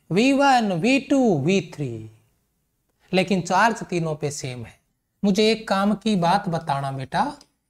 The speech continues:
आप मुझे बताओ क्यू वन बराबर क्या होगा? सर जी क्यू वन बराबर होगा सी वन वी वन। मैं क्यू वन क्यों लिख रहा हूँ? चार्ज तो सेम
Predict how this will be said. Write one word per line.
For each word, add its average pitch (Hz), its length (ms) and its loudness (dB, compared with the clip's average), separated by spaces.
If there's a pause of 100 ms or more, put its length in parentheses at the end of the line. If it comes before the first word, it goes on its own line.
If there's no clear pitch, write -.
(160)
आप 233 220 2
मुझे 233 260 2
बताओ 254 440 2
क्यू 233 180 2
वन 277 220 2
बराबर 220 400 4
क्या 185 200 0
होगा? 127 480 -6 (560)
सर 147 180 -6
जी 160 200 0
क्यू 190 220 -2
वन 180 280 2
बराबर 156 400 -2
होगा 156 340 -2
सी 175 240 -4
वन 151 240 -2 (340)
वी 151 140 -2
वन। 131 280 -6 (320)
मैं 269 220 2
क्यू 254 160 4
वन 277 180 4
क्यों 339 280 4
लिख 311 220 4
रहा 185 160 0
हूँ? 123 340 -6 (240)
चार्ज 135 360 -2
तो 190 200 -2
सेम 254 380 -2